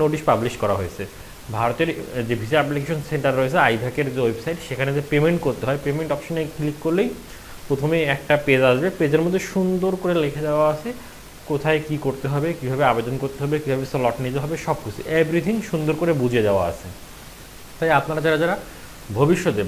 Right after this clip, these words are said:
ভারতে যেতে চাচ্ছেন, তারা অবশ্যই ভারতে যাওয়ার আগ-, আগে বা ভারত ভ্রমণের পূর্বে যে ভিসা নিতে হয়, সেটার যে প্রসেসিংটা আছে, সেটা সেখান থেকে খুব সুন্দর করে দেখে নেবেন, তাহলে আপনাদের অনেকটা উপকার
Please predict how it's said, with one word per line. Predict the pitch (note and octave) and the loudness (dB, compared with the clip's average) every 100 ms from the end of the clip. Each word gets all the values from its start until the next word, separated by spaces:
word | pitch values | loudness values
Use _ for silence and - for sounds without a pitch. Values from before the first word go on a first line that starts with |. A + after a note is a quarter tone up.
| F#2 | 2
ভারতে | A#2 A#2+ D3+ | 2 2 -2
যেতে | C3 C3+ | -2 0
চাচ্ছেন, | C3 A#2+ G3 G#3+ - - - - | 0 0 -2 -2 -4 -14 -8 2
তারা | C3+ A#2+ - B2 | 4 4 2 2
অবশ্যই | C3 F3 - - A#2 G2 - - - - - | 4 4 4 0 0 -2 -10 -18 -18 -14 -4
ভারতে | A#2 B2+ C3+ | -2 0 4
যাওয়ার | C3 B2+ C3+ A#2+ | 8 8 6 4
আগ-, | B2 - A#2 | 0 0 0
আগে | C3+ G3+ G#3+ B2 | 2 0 0 0
বা | G#2+ G#2 | 0 0
ভারত | G#2 A#2 A2+ | -2 -2 -2
ভ্রমণের | C3+ C#3+ F3 F3+ - | 0 2 2 0 -2
পূর্বে | C#3 C3+ B2 | 2 2 2
যে | A#2 A#2+ A#2+ - - - G2 | 2 2 0 -12 -16 -14 -10
ভিসা | F#2+ D#3+ D#3 | 2 4 4
নিতে | C#3+ B2+ | 2 2
হয়, | D#3+ - | 0 0
সেটার | B2 A#2+ B2+ | 0 2 2
যে | B2 | -2
প্রসেসিংটা | C3 C#3 D#3 E3 D3 | -4 -2 -2 2 2
আছে, | C#3+ F3 | 0 -4
সেটা | D3+ C#3+ | -4 -4
সেখান | C#3+ C#3+ D3 | 0 0 0
থেকে | E3 E3+ | -2 -4
খুব | E3 - | -8 -6
সুন্দর | C#3 C#3 C#3 | -2 0 0
করে | E3+ C3+ | 0 0
দেখে | C3 B2+ | 0 0
নেবেন, | G2 F2+ F2 - - - | -2 -4 -8 -14 -16 -4
তাহলে | C#3+ D#3+ D#3 | 0 4 4
আপনাদের | E3 E3+ G3 - - - | 2 0 -2 -4 -10 -4
অনেকটা | C3+ C#3 D#3 C3+ | -2 0 0 0
উপকার | C#3 D#3 | 2 2